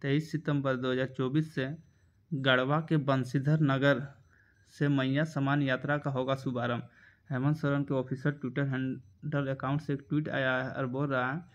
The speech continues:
"झारखंड मुख्यमंत्री मैया सम्मान योजना को लेकर ए-, महिला के सम्मान के लिए गढ़वा स-, में बंशीधर नगर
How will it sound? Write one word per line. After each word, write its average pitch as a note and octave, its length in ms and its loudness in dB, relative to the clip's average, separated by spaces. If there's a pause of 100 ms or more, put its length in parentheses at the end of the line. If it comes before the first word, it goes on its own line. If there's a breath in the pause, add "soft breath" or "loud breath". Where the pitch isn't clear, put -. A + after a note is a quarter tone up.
(360 soft breath)
"झारखंड B2 360 2
मुख्यमंत्री D3 500 2
मैया C3+ 260 2
सम्मान D3 260 0
योजना C3+ 400 2
को D#3 140 2
लेकर C3+ 440 0
ए-, C#3 240 -6 (760 soft breath)
महिला C3 360 2
के D#3+ 140 0
सम्मान D3+ 480 2
के D#3 100 0
लिए C3 340 0
गढ़वा C3 480 2
स-, - 220 -10 (420)
में C#3 240 2
बंशीधर C3+ 640 2
नगर C#3+ 520 2